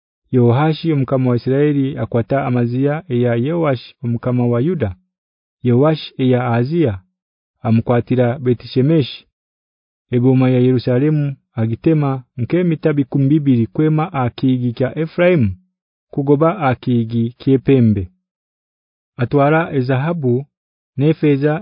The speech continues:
yona n'ebikwato byona ebyashangirwe rwensinga y'Omukama, na buwanika zikikale. Ataona abantu abo bamuwaire omu nsimbo agaruka Samaria.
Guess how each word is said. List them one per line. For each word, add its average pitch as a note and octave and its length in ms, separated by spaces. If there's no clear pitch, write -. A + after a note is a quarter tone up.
yona D3 440
n'ebikwato D3 560
byona C#3+ 440
ebyashangirwe B2 720
rwensinga C#3+ 540
y'Omukama, C3 520
na A#2+ 120
buwanika B2 540
zikikale. A2+ 680
Ataona D#3 440
abantu D3 420
abo C3+ 240
bamuwaire B2 760
omu C3+ 220
nsimbo C3 540
agaruka A2 760
Samaria. G2 600